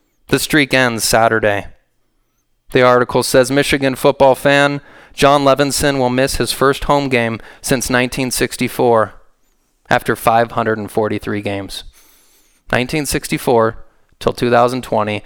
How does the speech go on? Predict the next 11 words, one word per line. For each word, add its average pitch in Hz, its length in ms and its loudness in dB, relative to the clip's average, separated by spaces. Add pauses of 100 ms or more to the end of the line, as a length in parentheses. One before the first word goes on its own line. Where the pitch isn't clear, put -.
(120)
he 123 120 0
attended 113 420 0
every 117 320 0
single 110 520 -4
home 123 200 -2
game. 98 300 -6 (840)
Are 120 100 -2
people 147 280 -4
passionate 131 480 -2
about 127 240 0
sports? - 500 -2